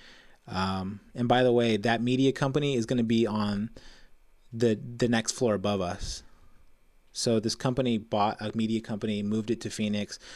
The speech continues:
moved it into the same building that I just got fired from. Um, and so the day I knew I got fired, I was like, "F it. I'm just going to apply at this one job."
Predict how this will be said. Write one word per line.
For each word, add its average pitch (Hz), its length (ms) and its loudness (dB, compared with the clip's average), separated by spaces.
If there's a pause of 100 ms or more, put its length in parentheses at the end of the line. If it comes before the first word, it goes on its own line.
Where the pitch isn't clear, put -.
(180)
moved 120 240 2
it 117 60 6
into 113 180 -2
the 110 60 0
same 110 240 0
building 107 280 2
that 101 120 2
I 104 100 2
just 98 120 -2
got 92 160 -2
fired 95 320 0
from. 98 320 -4 (720)
Um, 92 520 0 (680)
and 127 120 0
so 127 280 4
the 113 100 2
day 123 180 6
I 139 40 4
knew 127 220 6
I 117 40 6
got 110 200 0
fired, 104 280 4
I 107 60 6
was 98 100 2
like, 95 180 0 (360)
"F 131 200 4
it. - 160 -2 (760)
I'm 113 160 2
just 117 180 0
going 117 260 4
to 104 640 2
apply 101 380 2
at 101 220 -4
this 104 180 0
one 104 160 0
job." 95 340 0